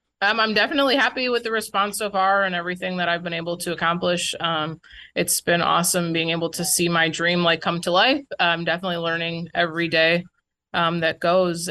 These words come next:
and just kind of seeing where that takes me to. Just wanna continue to be involved in the community and, like, see where it goes, and hopefully it will continue to grow and we can offer more things and get more help and be bigger. Yeah. So.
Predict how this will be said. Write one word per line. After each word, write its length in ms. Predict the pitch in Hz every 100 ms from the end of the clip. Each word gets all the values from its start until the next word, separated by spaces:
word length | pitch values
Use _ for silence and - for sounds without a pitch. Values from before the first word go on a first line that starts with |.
| -
and 520 | 165 165 160 156 151
just 220 | 170 -
kind 160 | 202 170
of 100 | 165
seeing 300 | - 190 180
where 120 | 170
that 160 | 170 -
takes 320 | 175 170 -
me 160 | 180 170
to. 440 | 185 175 175 180 - - -
Just 160 | - 170
wanna 240 | 170 160
continue 440 | 156 175 180 170 165
to 140 | 165
be 140 | 160 165
involved 340 | 160 160 165
in 60 | 160
the 80 |
community 580 | - 175 262 269 254 247
and, 140 | 208 175
like, 240 | 170 165
see 400 | - 190 190 190
where 180 | 180 180
it 80 | 170
goes, 380 | 196 185 180
and 120 | - 170
hopefully 600 | 175 170 185 175 170 175 - - _
it 60 | 180
will 140 | 185
continue 360 | 185 185 185 185
to 100 | 180
grow 340 | 180 180 185
and 300 | 170 165 175 - _
we 120 | 180 180
can 120 | 180
offer 240 | 165 185
more 200 | 170 170
things 460 | 175 165 175 180 180
and 280 | 160 156 - _ - _ - -
get 160 | 185 196
more 160 | 196
help 340 | - 202 202 202
and 380 | 185 180 180
be 140 | 185 180
bigger. 440 | 190 185 196 190 190
Yeah. 240 | 196 180 185
So. 260 | - -